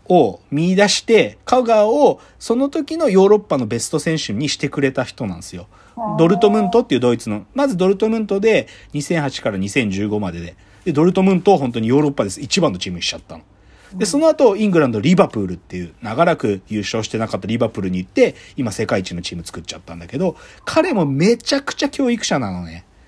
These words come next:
Speaker 1: そんなに、まあ、だからベンゲルにアプローチ近くて、そんなにまだスターにな-、なれない選手とかを、でも見つけてくる目がすごく見-、見てて、
Speaker 2: うん。
Speaker 1: 集めてきて、で、自分の、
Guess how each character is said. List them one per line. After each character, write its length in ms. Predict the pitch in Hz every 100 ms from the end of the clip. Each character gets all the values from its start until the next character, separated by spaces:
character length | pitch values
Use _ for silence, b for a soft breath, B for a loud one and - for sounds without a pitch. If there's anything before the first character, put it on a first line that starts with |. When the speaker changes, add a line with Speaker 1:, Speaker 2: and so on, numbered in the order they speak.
| b b b b _
Speaker 1:
そ 200 | - 240
ん 120 | 247 254
な 80 |
に、 100 | 277
ま 120 | 277 233
あ、 20 |
だ 60 |
か 100 | 220
ら 40 | 180
ベ 140 | 277
ン 60 | 370
ゲ 100 | 233
ル 100 | 147
に 100 | 110
ア 80 | 107
プ 100 | 160
ロ 80 | 143
ー 20 |
チ 120 | -
近 260 | - - 110
く 100 | -
て、 320 | 190 143 113
そ 300 | - - 254
ん 200 | 262 269
な 120 | 277
に 100 | 262
ま 140 | 254 254
だ 100 | 196
ス 140 | -
タ 220 | - 233
ー 40 | 214
に 120 | 175
な-、 180 | 151 165 -
な 240 | 208 185
れ 140 | 196 220
な 160 | 208
い 120 | 196 160 - - -
選 260 | - 190
手 160 | 185 -
と 120 | -
か 280 | 175 190 185 -
を、 260 | 285 185
で 100 | 180
も 60 | 165
見 180 | 147 151
つ 120 | -
け 120 | 254
て 100 | 247
く 120 | -
る 80 | 180
目 200 | 131 160
が 120 | 131
す 180 | 101 -
ご 120 | 110
く 120 | 135 104
見-、 160 | 95 95
見 240 | 110 110
て 120 | 151
て、 260 | 214 202 180 B B B
Speaker 2:
う 40 | -
ん。 60 |
Speaker 1:
集 100 | -
め 120 | 156 143
て 100 | 139
き 120 | -
て、 260 | 240 196 -
で、 100 | 214
自 160 | 151 160
分 220 | 170 180
の、 260 | 202 190